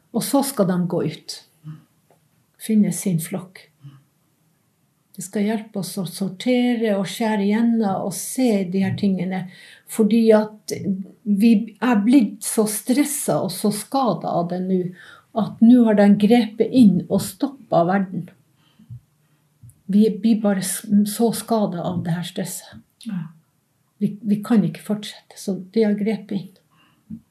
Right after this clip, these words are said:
Speaker 1: Stoppet det. Eh, de sa til meg i begynnelsen at, ja, for jeg sa at jeg kunne ikke skrive, jeg hadde dysleksi.
Speaker 2: Ja.
Speaker 1: Så sa de for noe tull. «Hvis du vil skrive,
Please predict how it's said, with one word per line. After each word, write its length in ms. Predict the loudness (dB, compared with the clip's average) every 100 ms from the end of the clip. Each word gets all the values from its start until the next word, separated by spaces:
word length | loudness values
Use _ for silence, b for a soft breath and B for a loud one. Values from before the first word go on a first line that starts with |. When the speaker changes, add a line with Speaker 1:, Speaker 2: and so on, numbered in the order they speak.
| _
Speaker 1:
Stoppet 420 | -18 -14 -14 -16
det. 240 | -20 _ _ _ _ _ _ _ _ _ _ _ _ _ -14
Eh, 200 | -10 -6
de 120 | -4
sa 160 | -4 -4
til 120 | 0 0
meg 180 | 0
i 60 | 0
begynnelsen 540 | 2 2 0 -6 -6 -6
at, 340 | -10 -16 -12
ja, 140 | -6 -4 -4
for 180 | -2
jeg 120 | -2 2
sa 140 | 0 0
at 140 | 0
jeg 160 | 0 4
kunne 200 | 2 2
ikke 120 | -6
skrive, 380 | -4 -2 0 0
jeg 100 | 0
hadde 200 | -2 0
dysleksi. 520 | -2 -2 -4 -2 0 0 -2 -8 -6
Speaker 2:
Ja. 140 | -4 -4
Speaker 1:
Så 100 | -2
sa 180 | 0 2
de 100 | 0 -6
for 120 | -8
noe 140 | -10 -12
tull. 180 | -14 -14 -20 -20 -20 -20 -20 _ _ _ _ B B -4
«Hvis 160 | -2 2
du 80 | 2
vil 140 | 0
skrive, 380 | 0 0 0 0